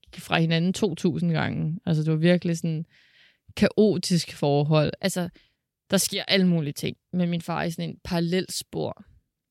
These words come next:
Jeg var jo stoppet med at se min far, da jeg var seksten år gammel.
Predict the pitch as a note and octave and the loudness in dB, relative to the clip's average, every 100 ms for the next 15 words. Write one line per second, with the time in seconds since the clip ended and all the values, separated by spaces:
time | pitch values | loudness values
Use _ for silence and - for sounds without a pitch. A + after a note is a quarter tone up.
0 | _ _ _ _ _ - F#3 F3 E3+ - | _ _ _ _ _ -6 -2 0 0 0
1 | E3+ F#3 G3+ F3 - G3 F#3+ F#3+ E3+ D#3+ | -2 0 -2 -4 -2 -2 -2 -4 -2 -2
2 | F3+ F3+ F3 - E3+ E3 - F3+ F3+ E3+ | -2 -2 -2 0 -2 -2 -4 -4 -4 -4
3 | E3+ F#3 | -2 -4